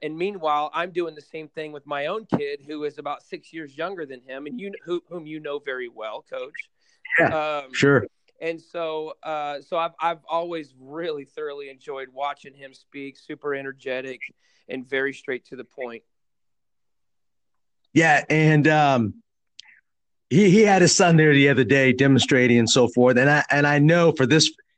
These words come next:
Speaker 2: I, when, I know when Gene retires, that's, that's probably the transition they're gonna go with.
Speaker 1: Sure.
Speaker 2: I mean, Kobe, Kobe's gonna be a great coach. I had a chance to talk to him. Hey,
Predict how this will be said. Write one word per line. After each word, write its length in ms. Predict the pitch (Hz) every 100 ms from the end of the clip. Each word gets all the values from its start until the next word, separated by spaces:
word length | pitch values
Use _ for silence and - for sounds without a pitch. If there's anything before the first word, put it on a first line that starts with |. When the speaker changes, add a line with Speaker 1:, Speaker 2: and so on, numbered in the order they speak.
| _ -
Speaker 2:
I, 100 | 151
when, 200 | 143 143
I 120 | 156
know 120 | 160
when 140 | 151 120
Gene 240 | 143 139
retires, 760 | 127 131 135 131 123 120 120 - _ 156
that's, 400 | 131 131 - -
that's 180 | - 120
probably 360 | - 135 123 120
the 100 | 113
transition 640 | 135 117 107 127 123 110
they're 120 | 110
gonna 200 | 107 107
go 240 | 107 117 113
with. 160 | 107
Speaker 1:
Sure. 100 | 143 - -
Speaker 2:
I 80 | 123
mean, 180 | 127 113
Kobe, 360 | 151 160 143 131 - -
Kobe's 260 | 208 190 147
gonna 160 | 139
be 140 | 120 123
a 60 |
great 320 | 120 127 127 127
coach. 240 | 135 127
I 40 | 123
had 60 |
a 60 | 127
chance 340 | - 127 120
to 80 | 110
talk 320 | 104 123 123 -
to 140 | 120
him. 140 | 117 - - - 190
Hey, 160 | 196